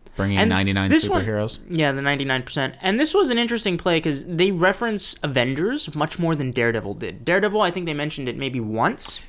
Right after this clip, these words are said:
Speaker 1: But here's the thing that I
Speaker 2: Or, sorry,
Speaker 1: like.
Speaker 2: they, they mentioned it twice.
Speaker 1: They mention it, but it does not feel like a continuation of that story.
Speaker 2: Yes.
Speaker 1: Like, I will never be able to watch Agents of shield because, like, I just don't care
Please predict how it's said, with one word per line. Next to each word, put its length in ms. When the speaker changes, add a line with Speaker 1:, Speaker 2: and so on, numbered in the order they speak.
Speaker 1:
But 140
here's 240
the 80
thing 300
that 220
I 120
Speaker 2:
Or, 80
sorry, 180
Speaker 1:
like. 140
Speaker 2:
they, 100
they 140
mentioned 280
it 80
twice. 360
Speaker 1:
They 180
mention 600
it, 200
but 120
it 200
does 200
not 360
feel 260
like 160
a 60
continuation 760
of 140
that 180
story. 460
Speaker 2:
Yes. 400
Speaker 1:
Like, 160
I 160
will 120
never 380
be 160
able 180
to 80
watch 240
Agents 360
of 100
shield 320
because, 400
like, 340
I 60
just 180
don't 200
care 500